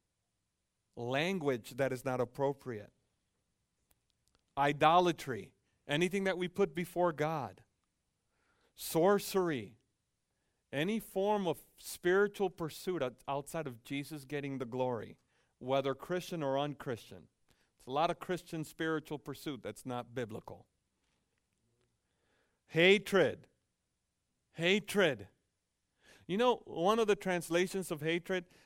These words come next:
uh, when you study the word in the Bible, is indifference.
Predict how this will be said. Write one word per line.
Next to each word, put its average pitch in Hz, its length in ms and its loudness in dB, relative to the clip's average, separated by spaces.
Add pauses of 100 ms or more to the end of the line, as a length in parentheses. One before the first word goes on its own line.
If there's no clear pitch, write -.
(100)
uh, 147 180 2
when 143 200 0
you 143 60 0
study 185 280 2
the 170 120 0
word 165 180 4
in 160 60 -2
the 147 80 0
Bible, 147 320 4
is 135 120 -6
indifference. 135 720 -6